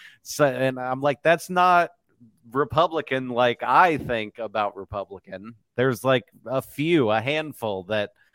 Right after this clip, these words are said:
like, Donald Trump is one. I'd like to think Jim Jordan is probably another one.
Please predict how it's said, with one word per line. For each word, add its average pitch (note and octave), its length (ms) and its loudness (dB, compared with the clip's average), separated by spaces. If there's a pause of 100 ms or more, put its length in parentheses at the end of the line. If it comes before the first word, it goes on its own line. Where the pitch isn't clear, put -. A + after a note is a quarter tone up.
(600)
like, A#2+ 180 -8
Donald C3 300 -4
Trump D3 320 -2
is B2+ 140 -12
one. C3 260 0
I'd A2 220 -4
like D3 200 0
to A#2 80 -10
think A#2+ 280 -4
Jim B2 360 -6
Jordan B2 440 -6
is G2+ 100 -18
probably A#2 440 0
another A#2 320 -2
one. F#2 260 -10